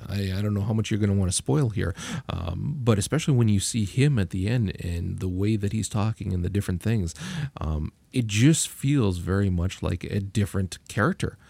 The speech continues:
um, not the one that's been established. Now, I'm not saying that in a bad way. I think it was awesome. I think it was so well written and so cool, um, but I, I, it, the, the character didn't fit because, again, it, Banner has always been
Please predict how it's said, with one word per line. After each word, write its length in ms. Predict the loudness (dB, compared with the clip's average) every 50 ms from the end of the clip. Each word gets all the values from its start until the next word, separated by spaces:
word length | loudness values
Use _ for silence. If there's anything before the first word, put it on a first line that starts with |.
| -20 -20 -20 -16 -10 -6
um, 400 | -4 -2 -2 -2 -2 -4 -2 0
not 240 | 2 4 4 6 6
the 80 | 4
one 280 | 4 4 6 6 6 6
that's 260 | 4 2 0 -2 -2
been 160 | 0 2 2
established. 500 | 2 2 0 0 0 0 0 -2 -2 -2
Now, 160 | 0 2 4 4
I'm 80 | 4
not 140 | 4 4 4
saying 160 | 4 4 4
that 140 | 4 2 0
in 100 | -2 -4
a 40 | -6
bad 360 | -6 -4 -2 0 0 0 0
way. 240 | 0 -2 -4 -8 -12 -16 -14 -12 -10 -4 0
I 80 | 2 2
think 160 | 2 2 -2
it 80 | -6 -8
was 160 | -10 -12 -14 -14 _ -12
awesome. 460 | -6 -4 0 2 4 4 2 2 -4 -14 _ -4
I 80 | -2
think 160 | 0 0 0
it 60 | 0 0
was 160 | -2 -2 0
so 240 | 2 2 2 4 2
well 300 | 2 0 0 0 0 0
written 240 | 0 -2 -2 -2 -4
and 120 | -4 -2
so 180 | -2 -2 -4 -4
cool, 440 | -2 0 2 2 4 2 2 -2 -6 -10 -8 -8 -8 -8 -6
um, 460 | -6 -6 -4 -4 -6 -6 -6 -8 -10 -6 -4
but 480 | -2 0 4 4 6 6 4 2 0 -4 -10 _ -8
I, 100 | -8 -8 -8 -10
I, 160 | -8 -8 -8 -6 -6
it, 240 | -6 -6 -6 -6 -2
the, 140 | -2 -2 -2
the 160 | 0 -4 -8
character 480 | -8 -6 -2 0 0 0 0 0 -2 -2
didn't 240 | 0 0 0 0 0
fit 260 | 0 0 -2 0 -2
because, 480 | -6 -2 2 2 2 2 0 -4 -6 -6 -6
again, 360 | -6 -2 0 0 2 2 2
it, 540 | 2 0 0 0 -2 -4 -4 -6 -8 -6 -4
Banner 340 | -2 0 2 4 4 4 4
has 160 | 4 4 4
always 360 | 2 2 2 2 0 0 -2
been 420 | -2 0 0 0 0 0 -2 -4